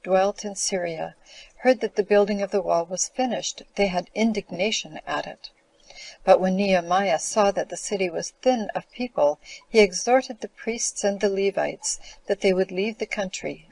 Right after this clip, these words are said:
and remove themselves to the city, and there continue. And he built them houses at his own expenses.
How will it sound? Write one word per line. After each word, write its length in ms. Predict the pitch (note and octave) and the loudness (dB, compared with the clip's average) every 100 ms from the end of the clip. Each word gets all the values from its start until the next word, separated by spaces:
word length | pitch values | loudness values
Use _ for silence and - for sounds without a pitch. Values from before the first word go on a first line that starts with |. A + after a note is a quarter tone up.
| - | -4
and 160 | F#3+ | 0
remove 380 | G3 F#3+ G#3 A3+ | 2 2 0 -2
themselves 580 | F#3+ E3 - E3+ E3+ - | -6 -4 -2 -4 -6 -10
to 140 | - | -10
the 100 | F#3 | -8
city, 480 | G3 - - D3+ - _ - - - | -6 -6 -6 -8 -14 _ -20 -20 -6
and 180 | F#3 F#3 | -2 2
there 240 | F3+ F#3 F#3+ | 4 4 4
continue. 640 | G#3+ G3 - G3+ E3 F#3+ _ _ _ - - - - | -2 -8 -6 -8 -8 -14 _ _ _ -20 -20 -16 -2
And 140 | G3 | 0
he 120 | F#3+ G#3 | 0 2
built 280 | A#3+ B3+ | 4 2
them 160 | - A3+ | 0 -4
houses 500 | G3+ A3 A3 - - | 4 6 4 -2 -4
at 140 | E3 | -4
his 180 | F#3 - | -6 -6
own 160 | E3+ F3+ | -6 -6
expenses. 840 | - - G3 G3 - - - | -10 -4 -2 -2 -6 -8 -10